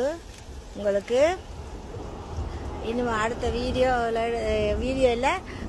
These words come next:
போட்டோவில் போட்டு விடுறேன். எல்லாருக்கும் மிக்க நன்றி. இந்த வீடியோ பார்க்குறவியல்,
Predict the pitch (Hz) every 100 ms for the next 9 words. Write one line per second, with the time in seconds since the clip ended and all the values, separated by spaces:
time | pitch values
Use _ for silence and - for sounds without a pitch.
0 | - 269 285 277 262 277 269 247 196 180
1 | 180 226 277 339 339 - - - 202 247
2 | 254 262 269 254 240 262 240 226 220 233
3 | 247 254 254 - - 202 208 226 233 220
4 | 226 214 214 208 208 214 226